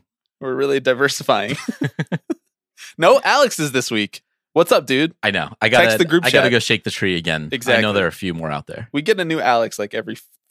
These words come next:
Speaker 1: three days.
Speaker 2: Yep.
Speaker 1: It's really unbelievable. I don't know
Speaker 2: Mm-hmm.
Speaker 1: what's going on there. Something supernatural.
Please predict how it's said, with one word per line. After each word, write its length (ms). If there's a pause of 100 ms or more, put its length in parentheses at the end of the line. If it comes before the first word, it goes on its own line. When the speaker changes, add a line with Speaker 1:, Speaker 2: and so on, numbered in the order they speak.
(140)
Speaker 1:
three 240
days. 360
Speaker 2:
Yep. 80
Speaker 1:
It's 120
really 220
unbelievable. 800
I 80
don't 120
know 60
Speaker 2:
Mm-hmm. 60
Speaker 1:
what's 160
going 280
on 160
there. 200
Something 440
supernatural. 760